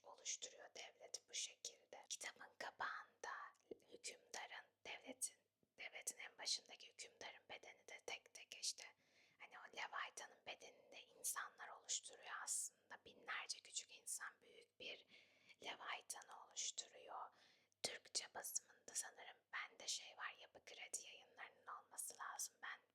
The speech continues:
bunu bayağı bir önce almıştım. Kazım Taşkendi serisi olması lazım. Yanlış söylemiyorumdur umarım. Orada sarı düz bir kapağı var ama keşke orijinal kapağındaki gibi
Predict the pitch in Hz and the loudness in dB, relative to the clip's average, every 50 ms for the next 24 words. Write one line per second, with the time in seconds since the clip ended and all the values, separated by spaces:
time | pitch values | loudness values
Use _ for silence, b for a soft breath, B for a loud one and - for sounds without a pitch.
0 | _ - - - - - - - - - - - - - - - - - - - | _ -20 -18 -18 -2 0 0 2 2 2 0 0 0 -2 -2 -4 -4 -4 -2 -2
1 | - - - - - - - - - - - - - B B B B B B B | 0 0 0 -2 -6 -6 0 4 4 4 4 2 -4 B B B B B B B
2 | B B B B - - - - - - - - - - _ - - - - - | B B B B -4 -2 0 0 0 0 0 -2 -2 -4 _ 0 0 2 4 4
3 | - - - - - - - - - - - - - - - - - - - - | 4 4 2 -2 -6 -6 -2 0 0 0 0 -2 -6 -4 -2 0 0 0 -2 -4
4 | - - - - - - - - - - - - - - - - - - - - | -8 -14 -14 -2 0 2 2 2 0 0 -2 0 0 0 0 -2 -2 -4 -6 -14
5 | - _ - - - - - - - - - - - - - - - - - - | -20 _ -14 -14 -14 -10 -6 -6 -4 -6 -6 0 2 4 6 6 6 4 4 2
6 | - - - - - - - - - - - - - - _ - - - - - | 0 -2 -6 -8 -10 -14 -12 -8 -8 -8 -8 -8 -14 -10 _ -8 -8 -8 -10 -10
7 | - - - - - - B B B B B B B B B B - - - - | -8 -8 -8 -8 -12 -14 B B B B B B B B B B -6 -6 -4 -4
8 | - - - - - - - - - - - - - - - - - - - - | 0 2 2 4 4 4 2 2 0 -4 -4 -4 -4 4 8 8 8 8 6 -2
9 | - - - - _ - - - - - - - - - - - - - - - | -14 -16 -18 -8 _ 0 0 0 0 -2 -2 -2 -2 -2 -2 -2 0 0 -2 -2
10 | - _ _ - - - - - - - - - - - - - - - - - | -8 _ _ -8 -8 -6 -6 -8 -8 -4 -2 -2 8 12 12 12 12 10 4 -10
11 | - - - - - - - - - - - - - - - - _ _ - - | -10 -4 0 0 2 4 4 4 2 2 0 0 0 0 -2 -6 _ _ -4 -4
12 | - - - - - - - - - - - - - - - | -2 0 0 -2 -2 -2 -4 -8 -12 -12 -10 -10 -12 -14 -14